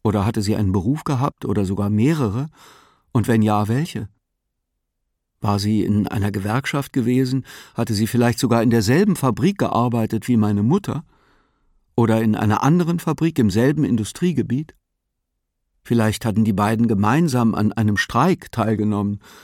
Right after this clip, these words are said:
Wer wusste das schon? War sie politisch engagiert gewesen? Was für eine Meinung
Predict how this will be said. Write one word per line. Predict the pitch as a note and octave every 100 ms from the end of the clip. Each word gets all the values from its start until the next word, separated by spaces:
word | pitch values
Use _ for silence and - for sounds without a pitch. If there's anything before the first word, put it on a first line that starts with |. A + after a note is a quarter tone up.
| -
Wer | A2+ A2
wusste | E3+ - B3
das | D#3 G#2+
schon? | - A2+ B2+ - _ _ _ _ _ _ _ _ _ _ _ _ -
War | C3 G3
sie | D#3 A#2+
politisch | - A2 G#2 C#3+ B2+
engagiert | - A2+ A2 A2+ G3 -
gewesen? | G#2 A2 B2 D#3 - _ _ _ _ _ _ _ _ _ _ _ _ _ _ _ _
Was | C3+ -
für | E3
eine | C#3+ D#3+
Meinung | D3 D3+ E3 A#2 F2+ B2